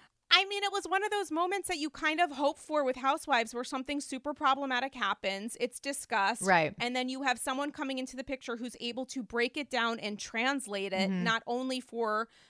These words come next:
Speaker 1: their partner, but for all of us at home. I
Speaker 2: Mm-hmm.
Speaker 1: thought it was, like, chef's kiss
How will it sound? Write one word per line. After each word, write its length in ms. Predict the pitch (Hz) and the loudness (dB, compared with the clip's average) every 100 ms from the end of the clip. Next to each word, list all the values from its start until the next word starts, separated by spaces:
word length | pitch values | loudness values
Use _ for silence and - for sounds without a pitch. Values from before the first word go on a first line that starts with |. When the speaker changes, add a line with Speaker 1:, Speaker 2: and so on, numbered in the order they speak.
| _ | _
Speaker 1:
their 200 | 233 226 | 0 0
partner, 580 | - - 269 277 226 208 | -2 4 4 4 0 0
but 160 | 214 | -2
for 160 | - 240 | -4 2
all 200 | 220 226 | 4 4
of 80 | 220 | 4
us 160 | 208 208 | -2 -4
at 100 | 196 | -2
home. 380 | 269 262 190 | 2 4 4
I 80 | 175 | 2
Speaker 2:
Mm-hmm. 80 | 165 | 4
Speaker 1:
thought 120 | 254 | 2
it 60 | 254 | 2
was, 160 | 240 | -2
like, 160 | - 302 | 0 -2
chef's 500 | - - 262 254 - | -2 4 4 4 0
kiss 480 | - 277 247 - | -4 0 0 -2